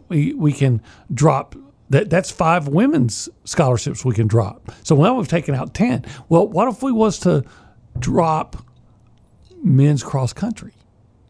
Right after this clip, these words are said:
You know, what if we were to drop equestrian, you know, something, then if we drop this, then we can drop, you know, so I, and it's all because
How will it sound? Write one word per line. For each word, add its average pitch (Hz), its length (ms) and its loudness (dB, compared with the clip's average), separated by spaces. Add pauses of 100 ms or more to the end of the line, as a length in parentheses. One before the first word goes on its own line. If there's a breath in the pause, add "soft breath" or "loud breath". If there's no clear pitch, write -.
(1300)
You 139 120 4
know, 135 60 4
what 175 140 2
if 185 80 -6
we 202 80 -2
were 185 220 2
to 160 80 -2
drop 156 480 -2 (400 soft breath)
equestrian, - 640 -4
you 127 80 4
know, 123 60 2
something, 190 360 -2
then 196 200 2
if 196 160 -4
we 180 100 2
drop 185 260 0
this, 247 400 0 (240 loud breath)
then 165 120 4
we 175 80 6
can 175 40 2
drop, 175 320 -4 (100)
you 220 120 0
know, 240 240 -2 (180)
so 165 340 2 (280 loud breath)
I, 208 240 -2 (240)
and 202 180 0
it's 196 140 0
all 254 180 2
because 196 400 -2